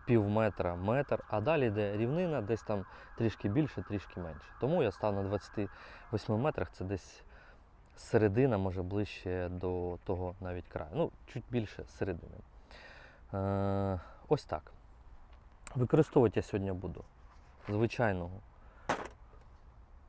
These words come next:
білого опариша. І, в принципі, е, все. А, ні, брешу. У мене є ще трішки, е, кормового,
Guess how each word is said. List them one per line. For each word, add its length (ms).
білого 340
опариша. 600
І, 100
в 100
принципі, 640
е, 240
все. 220
А, 220
ні, 320
брешу. 380
У 120
мене 240
є 220
ще 180
трішки, 580
е, 120
кормового, 760